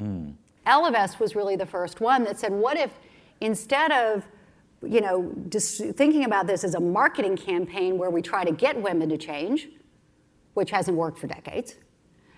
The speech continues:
Speaker 2: how about we actually look at the underlying product?" And we change the underlying product. And yeah, and then in marketing, we engage them about topics they're most interested in. And the combination of getting more women to invest and getting more women to invest for impact,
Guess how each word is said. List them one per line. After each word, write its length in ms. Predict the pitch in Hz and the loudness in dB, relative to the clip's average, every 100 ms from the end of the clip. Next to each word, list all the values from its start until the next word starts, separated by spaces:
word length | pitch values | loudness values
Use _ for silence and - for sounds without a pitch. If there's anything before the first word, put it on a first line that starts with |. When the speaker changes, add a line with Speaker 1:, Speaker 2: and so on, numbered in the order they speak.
| _ | _
Speaker 2:
how 180 | 247 269 | 2 4
about 300 | 262 233 202 | 6 6 6
we 120 | 202 | 2
actually 300 | 202 185 208 | 2 2 0
look 280 | 185 226 226 | 4 2 2
at 100 | 202 | -2
the 120 | 190 | -2
underlying 560 | 190 190 175 160 151 151 | 0 0 0 0 0 -2
product?" 720 | - - 147 - - - - _ _ _ _ _ _ _ | -4 -4 -4 -4 -14 -20 -20 _ _ _ _ _ _ _
And 140 | 190 | 4
we 120 | 196 196 | 4 4
change 580 | - 254 247 247 226 | 0 0 2 2 2
the 120 | 208 190 | 2 0
underlying 600 | 185 185 170 160 156 160 | 2 2 2 2 0 0
product. 500 | - 240 233 226 294 | 2 4 4 2 4
And 120 | 294 | 6
yeah, 200 | 302 277 | 8 6
and 80 | 262 | 6
then 120 | 262 | 2
in 160 | 254 208 | 2 2
marketing, 440 | 190 185 180 180 | 2 0 -2 0
we 120 | 180 | 0
engage 520 | 180 170 175 175 165 160 | 0 2 4 4 2 -2
them 320 | 165 160 165 - - - | -2 -2 -4 -8 -16 -4
about 260 | 180 160 | 0 0
topics 440 | - 165 160 160 - | 0 -2 -2 -4 -4
they're 160 | 151 | 0
most 300 | 151 147 - | 0 -2 -2
interested 420 | 233 240 170 156 139 | -2 -2 -4 -6 -6
in. 160 | - - _ _ - | -10 -16 _ _ -8
And 180 | 196 196 | -4 -2
the 60 | |
combination 680 | 196 240 233 233 202 202 - | -2 0 2 2 0 -2 0
of 260 | 190 165 170 | -2 -2 0
getting 260 | 208 240 240 | 2 4 4
more 140 | 190 | 4
women 260 | 180 175 175 | 4 2 0
to 140 | 185 | -2
invest 360 | 170 165 160 - | -2 -4 -8 -10
and 100 | 185 | -4
getting 220 | 180 185 190 | -2 -2 -2
more 120 | 170 | -2
women 260 | 160 170 165 | -2 -4 -4
to 120 | 180 | -4
invest 420 | 165 160 160 - | -4 -6 -10 -12
for 100 | - | -14
impact, 640 | - 175 185 226 294 - | -6 -6 -4 -6 -6 -8